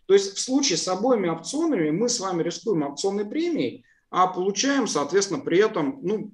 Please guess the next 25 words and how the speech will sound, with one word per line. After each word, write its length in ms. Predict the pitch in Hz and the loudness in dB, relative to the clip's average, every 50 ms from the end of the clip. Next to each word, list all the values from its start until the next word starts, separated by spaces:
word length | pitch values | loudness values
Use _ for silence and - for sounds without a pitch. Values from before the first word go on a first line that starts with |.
| - | -8
практически 500 | - 185 185 185 - 277 262 - - - | -6 -4 -4 -2 0 2 2 2 0 0
неограниченный 840 | 151 151 147 147 143 147 156 180 196 185 165 - - 135 135 135 135 | -2 -2 -2 -2 0 0 0 0 0 -2 -4 -6 -6 -6 -6 -6 -6
апсайд, 380 | 135 - - 135 123 107 - - - | -6 -6 -6 -6 -6 -8 -10 -12 -10
да, 180 | - 170 202 196 | -6 -6 -6 -6
то 140 | - - 185 | -4 -4 -4
есть, 360 | 160 - - - - _ _ _ _ - - - 214 - - 170 - - - - - | -4 -4 -6 -10 -16 _ _ _ _ -20 -20 -20 -20 -20 -20 -20 -20 -20 -20 -16 -10
по 120 | - - | -6 -4
сути, 320 | 359 - - 339 320 - - | -2 0 0 0 0 -2 -4
как 260 | - 170 156 151 151 | -2 -2 -2 2 2
бы, 100 | 147 139 | 0 0
да, 220 | 135 165 208 202 | 2 0 0 0
я 200 | 165 147 160 170 | 0 2 2 2
вот 100 | 180 175 | 0 0
ещё 260 | - - - - 233 - | -2 -2 2 2 4 4
раз 120 | 160 156 | 4 0
подчеркну 420 | - 151 - - - - 294 262 | -2 -4 -8 -8 -8 -6 -6 -6
с 60 | - - | -4 -4
самого 180 | 185 165 156 165 | -4 -4 -4 -4
начала, 300 | 165 160 - 160 135 135 | -4 -4 -2 -2 -4 -4
что 140 | - - 269 | -4 -6 -6
это, 100 | 269 - | -6 -4
по 160 | - 165 165 | -4 -2 -2
сути, 280 | - - 269 - 170 160 | -2 -4 -4 -4 -4 -4
некий 280 | 170 202 196 - - | -4 -4 -6 -8 -8
аналог 580 | 170 156 160 175 185 185 156 127 - - - | -6 -4 -4 -2 0 0 0 -2 -4 -6 -12